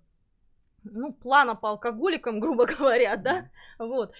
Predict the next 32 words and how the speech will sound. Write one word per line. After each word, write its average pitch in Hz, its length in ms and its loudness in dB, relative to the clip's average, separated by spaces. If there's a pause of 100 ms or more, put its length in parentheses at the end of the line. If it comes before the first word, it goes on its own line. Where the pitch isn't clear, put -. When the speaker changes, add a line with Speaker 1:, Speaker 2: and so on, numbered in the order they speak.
(180)
Speaker 1:
Если, 254 560 -4
ну, 262 180 -8
сократили 285 540 -6
производство, 240 520 -8
так - 80 -20
сократили, 277 600 -12
увеличили, 233 460 -12
так, 220 140 -12
ну, 220 260 -8
не, 254 260 -8
вот, 226 280 -10
э, 226 120 -4
такого, 262 400 -4
прям 254 240 -6
такого 233 240 -12
директивного 254 520 -8
плана 320 300 -4
по 214 140 -8
алкоголикам 254 600 -10
не 240 120 -8
было. 160 240 -10
А 185 60 -12
сейчас 370 380 -10
мы 302 220 -12
находимся 247 640 -10
в - 60 -18
ситуации, 320 520 -6
когда 226 440 -4
человек, 262 560 -8
э, 180 340 -12
являющийся 214 640 -10
алкоголиком, 247 720 -8